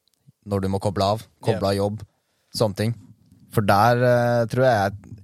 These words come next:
Speaker 1: jeg vet ikke, det er ikke så at det er noe fasit, ikke sant? Men jeg kan sitte oppe mange timer, bare liggende i senga og tenke, ass.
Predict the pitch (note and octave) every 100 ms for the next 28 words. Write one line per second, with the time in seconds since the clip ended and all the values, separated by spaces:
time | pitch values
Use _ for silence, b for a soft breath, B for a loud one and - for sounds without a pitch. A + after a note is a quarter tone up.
0 | B G#2 B2+ D#3+ - C3+ C#3+ A#2+ - C3+
1 | G#2+ A2+ A2+ F#2+ F2+ B2 A#2 A2+ - -
2 | - G#2 A2+ A2 F2+ E2+ F2+ - E2 -
3 | D#2 F2 F#2 D2 - E2 C2 B1+ C2 F2
4 | D#2 F2+ F#2 E2 E2 F2+ D#2+ D#2+ G2 -
5 | D#2 -